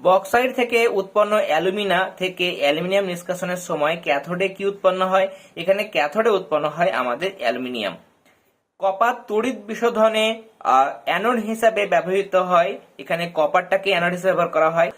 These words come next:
এরপরে নিচের কোনটির, আহ,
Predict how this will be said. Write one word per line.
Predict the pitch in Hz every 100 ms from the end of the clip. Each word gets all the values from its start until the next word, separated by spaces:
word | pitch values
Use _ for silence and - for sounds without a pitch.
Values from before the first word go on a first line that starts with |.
| - _
এরপরে | 196 208 208 202 214
নিচের | 190 196 196 220
কোনটির, | 220 196 196 196 196 220 226 220 - _
আহ, | - 156